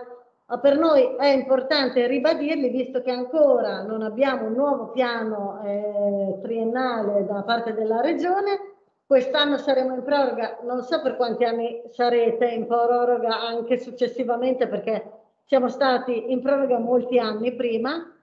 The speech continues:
Ehm, questo è un anno ponte in attesa di un nuovo triennale, quindi per noi sono validi ancora gli otto punti strategici che avevamo elaborato negli anni scorsi. Allora, il primo punto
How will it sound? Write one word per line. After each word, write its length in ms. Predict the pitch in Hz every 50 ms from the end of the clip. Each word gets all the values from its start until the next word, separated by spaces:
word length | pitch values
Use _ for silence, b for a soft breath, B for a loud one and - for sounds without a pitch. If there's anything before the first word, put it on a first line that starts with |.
| _ _ _ _ _ _ -
Ehm, 800 | - 262 262 262 262 262 262 262 254 254 254 254 254 254 247 254
questo 460 | 311 330 330 - - - 285 262 254
è 220 | 262 254 262 269
un 220 | 262 254 254 254 269
anno 360 | 262 262 254 254 240 233 - -
ponte 840 | 277 269 240 233 226 233 226 - - 294 285 311 359 359 359 - - - 254 233 - - - _ _ _ _
in 160 | - 262 277
attesa 440 | 262 262 262 262 285 294 254 240 262
di 100 | 226 214
un 100 | 240 240
nuovo 320 | 247 262 254 247 226 233 -
triennale, 640 | 262 302 349 370 359 294 254 247 262 294 311 311
quindi 260 | 311 320 294 277 262 254
per 220 | - 339 349 311
noi 300 | 294 285 294 311 320 311 - - - 165 - - -
sono 340 | - - - 302 285 - 311
validi 420 | 269 269 247 262 277 294 262 285
ancora 400 | 285 302 311 - 262 254 262 262
gli 100 | 247 247
otto 280 | 240 233 233 247 226 208
punti 580 | 233 226 220 226 220 - 247 240 233 233 - -
strategici 840 | - - 277 302 - - 240 233 226 220 240 254 - - - 302 302
che 100 | - 294
avevamo 420 | 294 302 277 226 226 220 226 233
elaborato 840 | 247 254 254 240 254 269 247 214 208 202 196 - 233 220 233 - 233
negli 220 | 226 220 214 202
anni 220 | 202 196 196 196
scorsi. 840 | 185 - - - 180 175 170 175 175 - - - 175 - - - _ _ _ _ _ _ _ _ _ -
Allora, 360 | - 320 302 262 233 233 247
il 120 | 277 -
primo 320 | - 381 415 427 427 - 415
punto 360 | - 370 392 392 392 403